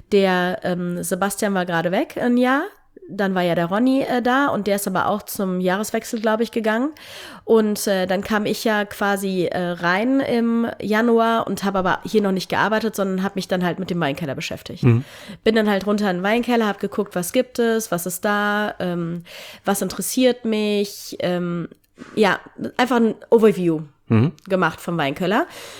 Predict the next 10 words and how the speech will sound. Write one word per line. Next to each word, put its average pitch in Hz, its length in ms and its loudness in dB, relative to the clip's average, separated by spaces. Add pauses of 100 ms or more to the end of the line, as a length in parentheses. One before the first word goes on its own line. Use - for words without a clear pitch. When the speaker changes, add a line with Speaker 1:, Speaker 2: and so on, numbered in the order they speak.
(120)
Speaker 1:
Und 180 400 0
natürlich 269 560 4
ist 208 160 0
es, 208 400 2 (220)
ähm, - 160 -6 (320)
ist 208 120 0
es 220 160 -2
natürlich 214 380 0
für 214 80 -2
mich 214 420 0